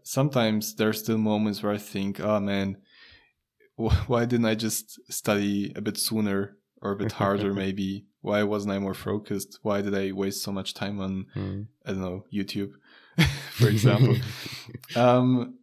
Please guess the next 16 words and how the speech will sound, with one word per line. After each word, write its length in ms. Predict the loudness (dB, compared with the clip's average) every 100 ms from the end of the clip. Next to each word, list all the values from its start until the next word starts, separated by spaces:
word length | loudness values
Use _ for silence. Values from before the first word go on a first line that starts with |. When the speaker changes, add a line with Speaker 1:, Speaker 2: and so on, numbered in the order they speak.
| _
Speaker 1:
so 180 | -4 -2
sure, 360 | 0 2 4
yeah. 360 | 2 2 0 -2 -8 -18 -14 -4
But 320 | 0 0 -4 -20 _ _ _ _ _ _ _ -2
as 220 | -2 0
we 80 | 0
said 220 | 2 2
in 80 | 0
previous 300 | -2 -2 -4
episodes, 720 | -6 -6 -4 -2 -2 -2 -8 -14 _ _ _ _
I 80 | -6
think 180 | -2 0
we 100 | 0
both 420 | 0 0 0 -2
don't 260 | -2 -2 -2
really 520 | -2 0 -2 -4